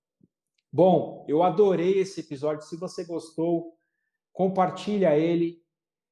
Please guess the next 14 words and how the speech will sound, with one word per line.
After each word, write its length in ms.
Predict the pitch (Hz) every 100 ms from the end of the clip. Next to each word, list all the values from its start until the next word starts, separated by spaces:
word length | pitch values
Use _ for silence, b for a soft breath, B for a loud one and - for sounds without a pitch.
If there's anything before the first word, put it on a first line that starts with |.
| _ -
dá 200 | 123 196
um 160 | 180
like, 760 | 160 170 170 160 - 156 151 - _ b b b b _ _
segue 360 | - 185 202
a 60 | 185
gente 340 | 147 190 -
lá 160 | 170 170
no 100 | 165
arroba 280 | 147 165 160
Insidercast, 880 | 156 165 160 - - 170 165 - 151
no 80 |
Instagram, 580 | 160 - 147 135 165 180
no 100 | 160
LinkedIn. 800 | 160 156 151 139 135 165 180 170